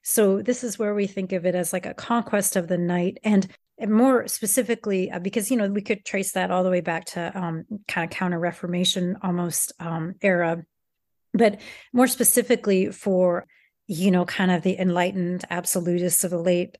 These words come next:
uh, eighteenth century, including the Spanish, who were very much part of the Enlightenment, although that's a little bit, uh, less studied than, than more Northern Europeans. But of course, they had a very complex,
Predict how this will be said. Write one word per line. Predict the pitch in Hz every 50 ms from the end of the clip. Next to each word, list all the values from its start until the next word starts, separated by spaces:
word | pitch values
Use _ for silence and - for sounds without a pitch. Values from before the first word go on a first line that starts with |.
| _ -
uh, | 180 170 165 160
eighteenth | - 196 190 - 196 185 180
century, | - 180 180 180 - - 180 180 180
including | 175 170 - - 190 180 175 180 180 175 170 170 165 - - _ _ _ _
the | 190
Spanish, | - - - 311 302 233 196 196 - -
who | 226 202
were | 185 180
very | 170 185 180 180
much | 175 180 175 180 - -
part | - - 185 175
of | 170
the | 170 170
Enlightenment, | 170 165 165 165 170 190 180 175 170
although | 170 165 160 170 165
that's | 160 165 175 180 -
a | 190
little | 175 175 170 170 160
bit, | 165 170 - -
uh, | - 165 160 165
less | 165 170 170 170 -
studied | - - - 180 170 175 175 160 160
than, | 175 175 165 160 156 - - _ _ _ _ _ -
than | 160 180 175 170
more | 170 175 180
Northern | 180 185 208 226 202 185 180 175
Europeans. | 170 165 180 180 - - 180 170 180 190 190 -
But | - 180
of | 170 -
course, | - 180 175 160 -
they | - 180
had | 170 170 175 165
a | 165
very | 160 180 170 165 160 160 160 160 165 196 - _ _ _ _ _ -
complex, | - - 311 269 - 240 220 226 226 226 - - - - -